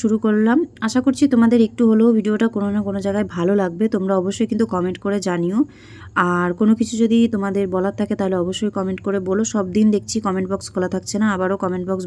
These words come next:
বন্ধ থাকছে, তো মাঝে মাঝে চেক করে দিলে পরে কিন্তু আবার দেখছি খোলা থাকছে।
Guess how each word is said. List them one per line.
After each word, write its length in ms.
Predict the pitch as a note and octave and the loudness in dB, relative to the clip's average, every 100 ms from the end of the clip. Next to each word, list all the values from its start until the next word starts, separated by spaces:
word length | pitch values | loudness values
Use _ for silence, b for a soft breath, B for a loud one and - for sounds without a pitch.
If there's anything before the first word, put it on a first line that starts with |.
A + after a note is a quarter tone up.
| F3 | -4
বন্ধ 160 | F3 G3+ | -2 -4
থাকছে, 340 | F#3+ F3 - C#4 B B B B | -6 -6 -6 -6 B B B B
তো 60 | G3 | -2
মাঝে 240 | F#3+ F#3 | 0 0
মাঝে 180 | G#3+ G#3+ A3 | 2 0 -2
চেক 120 | G3+ - | -4 -4
করে 180 | G#3 G3+ | -4 0
দিলে 200 | G3 G3 | 0 0
পরে 200 | G3 G3+ | 0 -2
কিন্তু 280 | G#3 G3 A3 | -2 -2 0
আবার 240 | G#3 G3 B3 - F#3 | 0 0 -2 -6 -8
দেখছি 260 | F#3 - A3+ | -6 -8 -12
খোলা 260 | - F#3 F#3 | -6 -4 -4
থাকছে। 380 | F3+ F3 - | -6 -6 -8